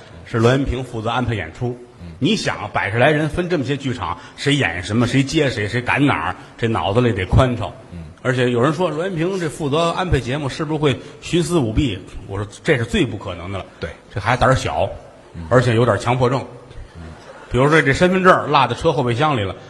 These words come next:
Speaker 1: 晚上不拿上来，这宿睡不着觉。
Speaker 2: 要怕丢了。
Speaker 1: 就这么一孩子。
Speaker 2: 嗯。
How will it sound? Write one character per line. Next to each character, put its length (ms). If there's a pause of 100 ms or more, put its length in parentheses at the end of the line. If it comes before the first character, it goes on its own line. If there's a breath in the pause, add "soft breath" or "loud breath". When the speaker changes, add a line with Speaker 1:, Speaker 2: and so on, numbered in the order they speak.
(160 loud breath)
Speaker 1:
晚 260
上 100
不 140
拿 240
上 120
来， 80
这 140
宿 180
睡 140
不 80
着 100
觉。 180 (600)
Speaker 2:
要 120
怕 100
丢 220
了。 80 (100)
Speaker 1:
就 100
这 140
么 120
一 60
孩 280
子。 120 (220)
Speaker 2:
嗯。 120